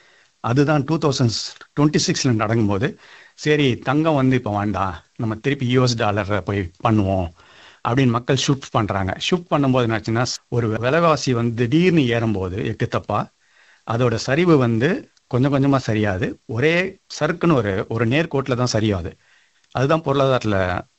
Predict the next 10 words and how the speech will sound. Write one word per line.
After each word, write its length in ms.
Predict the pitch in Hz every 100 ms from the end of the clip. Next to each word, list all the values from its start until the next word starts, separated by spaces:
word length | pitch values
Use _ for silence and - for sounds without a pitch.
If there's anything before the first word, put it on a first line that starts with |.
| _ 110
நடந்துட்டு 340 | 120 123 123
வருது 180 | 98 104
இது 160 | 95
வரைக்கும். 420 | 110 107 117 233 - _ _ _ _ _ -
ஆனா 200 | - 139
இந்த 240 | 120 127
சரிவு 380 | 139 123 147 151
வந்து 240 | 120 120 151
நாற்பது 800 | 110 127 - 139 120 104 95 -
வருஷத்துல 560 | 104 - 117 95 123